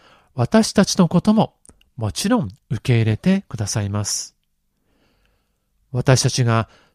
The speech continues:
どんなに賭けだらけでも、どんな過去があっても、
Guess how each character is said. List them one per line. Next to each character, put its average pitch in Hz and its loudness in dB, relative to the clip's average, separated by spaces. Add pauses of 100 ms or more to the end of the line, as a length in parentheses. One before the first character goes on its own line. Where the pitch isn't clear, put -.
(160)
ど 160 4
ん 233 -2
な 185 0
に 143 -4
賭 - -14
け 147 0
だ 143 4
ら 127 2
け - -6
で 92 -6
も、 80 -12 (480)
ど 208 4
ん 277 -6
な 202 -2
過 - -4
去 202 2
が 131 2
あ - 0
っ - -10 (100)
て 92 -12
も、 82 -10